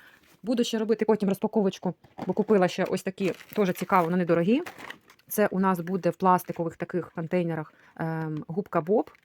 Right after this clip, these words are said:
Подивимось, теж цікаво, чи буде там щось з серії губки Боба, чи теж там будуть якась таке, типу цього, якісь м'ячики. Все, до побачення. Надіюсь, вам буде корисне це відео.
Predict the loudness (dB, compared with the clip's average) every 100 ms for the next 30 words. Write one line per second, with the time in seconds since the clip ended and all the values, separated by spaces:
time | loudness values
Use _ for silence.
0 | _ _ _ 0 4 6 4 2 0 -2
1 | -2 0 2 2 -4 0 2 2 4 4
2 | 2 -2 -4 -4 0 2 2 2 0 -2
3 | -4 -4 -4 -2 0 0 -2 -8 _ -20
4 | -20 -14 -6 0 2 2 2 2 4 2
5 | -4 -12 _ -2 0 0 2 2 2 0
6 | 0 0 -4 -4 -2 -4 -2 2 4 4
7 | 0 2 4 4 0 -6 -10 -12 -18 -20
8 | -20 _ _ -6 -2 -2 -4 -14 -20 -18
9 | -2 2 4 4 2 4 2 4 2 2
10 | 2 2 2 2 0 -2 -4 -4 0 0